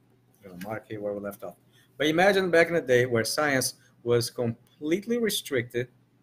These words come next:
to our senses, where there was no instrumentation that could measure, you know, um, physical quantities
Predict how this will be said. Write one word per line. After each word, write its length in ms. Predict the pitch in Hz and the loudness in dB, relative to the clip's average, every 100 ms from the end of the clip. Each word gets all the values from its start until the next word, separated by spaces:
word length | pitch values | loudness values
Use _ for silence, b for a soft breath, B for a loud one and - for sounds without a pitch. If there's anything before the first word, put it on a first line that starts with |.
| _ _ _ | _ _ _
to 260 | - 139 139 - | -6 -6 -6 -2
our 180 | 117 117 | 0 0
senses, 880 | 117 - 156 - - 95 95 - - _ _ _ _ _ _ _ _ | -2 -8 -8 -6 -8 -8 -10 -10 -14 _ _ _ _ _ _ _ _
where 160 | 113 107 | -8 -2
there 180 | 110 104 | -2 -2
was 600 | 107 139 156 139 135 - | -2 0 2 0 -4 -8
no 560 | 127 139 175 208 226 - | -8 -4 2 4 4 2
instrumentation 1120 | 160 - - 175 147 135 - 196 196 - 107 104 _ _ _ _ _ _ _ _ _ _ _ | -6 -4 -4 -4 -2 -4 -4 -4 -4 -4 -6 -6 _ _ _ _ _ _ _ _ _ _ _
that 180 | 120 120 | -4 -2
could 220 | 151 139 | -6 -6
measure, 800 | 123 127 160 185 - 117 107 113 _ _ _ _ _ | -6 0 2 2 0 -2 -4 -8 _ _ _ _ _
you 100 | 123 | -2
know, 300 | 123 131 135 _ _ 120 | 0 0 -2 _ _ -6
um, 420 | 117 113 113 113 _ _ _ _ _ _ _ _ _ _ _ - _ | -2 -2 -4 -6 _ _ _ _ _ _ _ _ _ _ _ -20 _
physical 1000 | - - 175 160 160 - 147 139 131 120 - _ _ _ _ _ _ _ _ | -18 -2 0 2 0 0 2 2 0 -4 -10 _ _ _ _ _ _ _ _
quantities 880 | - 180 - 120 113 98 - - | -2 -2 0 -6 -4 -6 -8 -16